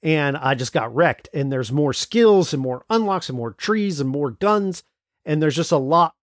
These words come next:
more replayability there in the sense that there's a lot more to learn. There's way more depth. And this game is, again, it's like a light version of that,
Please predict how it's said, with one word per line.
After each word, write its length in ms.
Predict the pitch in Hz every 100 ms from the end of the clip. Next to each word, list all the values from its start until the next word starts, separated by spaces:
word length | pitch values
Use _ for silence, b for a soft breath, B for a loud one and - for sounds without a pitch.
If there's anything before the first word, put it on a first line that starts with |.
| _ -
more 540 | 165 147 156 160 160 147
replayability 1000 | 123 156 139 165 135 123 143 165 147 135
there 140 | 131 127
in 60 |
the 60 | 120
sense 280 | - 143 -
that 160 | 127
there's 160 | 139 117
a 60 |
lot 360 | 120 120 139 165
more 160 | 131 135
to 80 | 110
learn. 360 | 117 139 160
There's 160 | 127 107
way 140 | 135
more 200 | 131 120
depth. 340 | 98 143 165 - _ _ _ _ -
And 100 | 147
this 140 | 165
game 440 | - 190 170 156 - _ _
is, 200 | 160 135
again, 320 | 143 220 175
it's 260 | 147 - -
like 200 | 143 147
a 80 | 131
light 440 | 123 135 160 175
version 500 | 147 120 156 127 120
of 100 | 113
that, 240 | 101 113